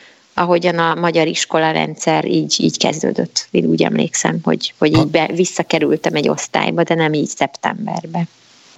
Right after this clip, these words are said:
Speaker 2: Rita, és, és most nem tudom, hogy akkor mennyire voltál erre gyerekként tudatos, de így visszanézve, hogyan élted meg ezeket a nagy változásokat, hogy,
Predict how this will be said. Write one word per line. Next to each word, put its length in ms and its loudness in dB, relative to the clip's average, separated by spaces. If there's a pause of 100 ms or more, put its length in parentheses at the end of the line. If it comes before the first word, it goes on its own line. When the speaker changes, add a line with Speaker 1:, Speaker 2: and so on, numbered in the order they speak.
(240)
Speaker 2:
Rita, 400 2
és, 240 0
és 300 0
most 200 2 (500)
nem 260 6
tudom, 180 2
hogy 120 4
akkor 360 0
mennyire 340 4
voltál 440 0
erre 200 0
gyerekként 560 0
tudatos, 460 0
de 100 0
így 180 2
visszanézve, 720 2
hogyan 300 4
élted 360 0
meg 160 2
ezeket 320 -2
a 80 2
nagy 200 2
változásokat, 1000 0
hogy, 220 2